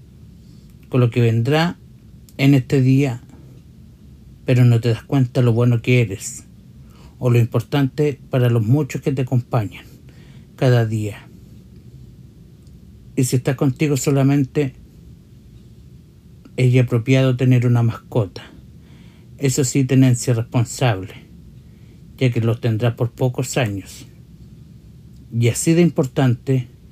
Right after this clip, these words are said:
como tú quieres que te traten o tratar,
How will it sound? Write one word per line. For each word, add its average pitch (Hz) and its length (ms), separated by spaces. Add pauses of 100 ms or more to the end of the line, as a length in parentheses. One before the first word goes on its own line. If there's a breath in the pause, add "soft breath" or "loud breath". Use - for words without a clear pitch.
(340 loud breath)
como 113 240
tú 123 180 (120)
quieres 127 320
que 123 120
te 110 140
traten 120 580
o 123 140
tratar, 127 560